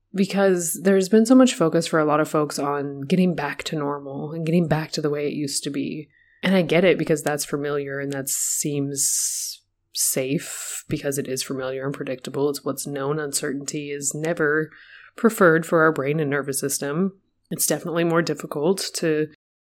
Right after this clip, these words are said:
create a new path than it is to just walk the highway that's been paved.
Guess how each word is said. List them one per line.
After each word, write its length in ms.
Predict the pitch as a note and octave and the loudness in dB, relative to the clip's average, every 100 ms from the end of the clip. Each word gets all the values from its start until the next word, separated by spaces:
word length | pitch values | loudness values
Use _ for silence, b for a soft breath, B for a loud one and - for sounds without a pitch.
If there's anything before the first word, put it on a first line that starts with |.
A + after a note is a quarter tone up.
| _ | _
create 300 | - F3 D#3+ | -2 2 2
a 60 | D3+ | 2
new 240 | D3+ D#3 | -2 -4
path 460 | D#3+ D#3+ D3+ F#3+ - | -2 0 0 -2 -2
than 160 | D#3+ | -2
it 200 | D3+ D3 | -2 -4
is 220 | D3 C#3+ - | -4 -4 -4
to 120 | D#3 | -4
just 640 | D3 C#3+ - - - - _ _ - | -6 -6 -6 -6 -8 -14 _ _ -4
walk 420 | D3 D#3 D#3 - | 2 2 0 -4
the 340 | D3+ D3 D#3 - _ _ | -4 -4 -6 -10 _ _
highway 640 | - - D#3 D#3 C#3 C#3+ | -10 -6 -4 -4 -4 -4
that's 220 | D#3 D#3+ - | -4 -6 -4
been 220 | D3+ D3+ | -4 -4
paved. 640 | D3+ C#3+ C#3+ F#3 G3 - | -4 -4 0 -2 -2 -10